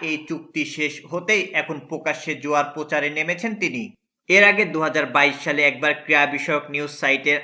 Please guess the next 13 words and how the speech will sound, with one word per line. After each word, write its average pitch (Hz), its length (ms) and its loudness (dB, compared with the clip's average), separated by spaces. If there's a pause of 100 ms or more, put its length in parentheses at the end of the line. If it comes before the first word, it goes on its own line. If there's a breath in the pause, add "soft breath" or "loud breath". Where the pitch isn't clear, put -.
আড়ালে 170 440 2 (320)
জুয়ার 147 280 0
বিজ্ঞাপন 143 560 -2
করতে 147 320 -4
নেমেছিলেন 160 480 -2
সাকিব। 143 380 -2 (460)
তবে 185 260 6
সে 165 180 2
সময় 151 260 -2
বিসিবির 143 480 -2
চুক্তিভুক্ত 147 540 -6
ক্রিকেটার 147 540 -2
হওয়ায় 160 340 4